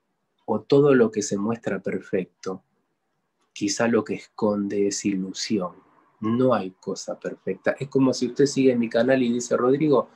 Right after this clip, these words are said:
pero usted parece un maestro iluminado, esclarecido,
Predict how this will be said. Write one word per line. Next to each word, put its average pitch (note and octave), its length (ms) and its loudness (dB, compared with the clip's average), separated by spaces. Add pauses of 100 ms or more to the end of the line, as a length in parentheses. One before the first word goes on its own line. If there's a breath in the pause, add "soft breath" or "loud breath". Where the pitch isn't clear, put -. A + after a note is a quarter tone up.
(340 soft breath)
pero A#2 180 2
usted G3 280 0
parece A#2+ 340 0
un A2+ 80 2
maestro A2 340 -2
iluminado, G#2+ 760 -2
esclarecido, A2+ 880 -2